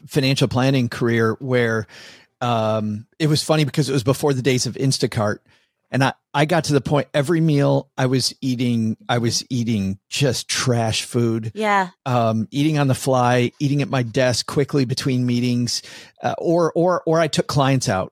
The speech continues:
Speaker 1: I got to the point that I would just take clients out so I could get a decent meal.
Speaker 2: <laughs> Yeah.
Speaker 1: And I, I, I would take them to dinner so I could do two things at once. But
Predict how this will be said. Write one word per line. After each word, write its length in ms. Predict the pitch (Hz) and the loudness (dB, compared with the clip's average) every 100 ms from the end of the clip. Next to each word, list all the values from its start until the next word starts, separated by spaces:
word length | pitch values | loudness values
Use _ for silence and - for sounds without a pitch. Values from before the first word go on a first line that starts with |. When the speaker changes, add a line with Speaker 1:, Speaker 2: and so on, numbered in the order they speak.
| - | -2
Speaker 1:
I 60 | |
got 160 | 139 160 | 0 0
to 60 | 139 | -2
the 60 | |
point 280 | - 147 139 | 0 -2 0
that 100 | 156 | 0
I 100 | 135 | 2
would 140 | 135 | 0
just 200 | 123 131 | 0 0
take 160 | - 123 | 0 -2
clients 360 | 127 117 127 143 | 0 -2 0 0
out 180 | 139 | 0
so 120 | - 123 | 0 -2
I 40 | |
could 140 | - | -2
get 80 | 117 | -4
a 60 | 107 | -4
decent 280 | 117 - 117 | -4 -4 -2
meal. 260 | 113 143 - _ - | -2 -2 -6 _ -2
Speaker 2:
<laughs> 80 | 196 151 - | -2 -2 -4
Yeah. 400 | 240 233 - 214 - | -2 0 0 0 2
Speaker 1:
And 100 | 185 | 2
I, 220 | 147 - - - 160 | 2 0 0 -2 2
I, 240 | - - - - - - | 2 2 -2 -8 -18 -4
I 100 | 160 | 0
would 160 | 180 - | 0 0
take 260 | - - | 0 0
them 180 | 185 175 | 0 0
to 100 | 185 | 2
dinner 320 | 185 190 208 | 2 2 2
so 160 | 202 156 | 2 2
I 80 | 151 | 2
could 160 | 180 | 2
do 140 | 143 143 | 0 0
two 180 | - 151 | 0 0
things 240 | 160 151 | 2 0
at 80 | - | 2
once. 340 | 131 156 - - - - - | 2 2 0 -6 -14 -14 -2
But 180 | 180 | -2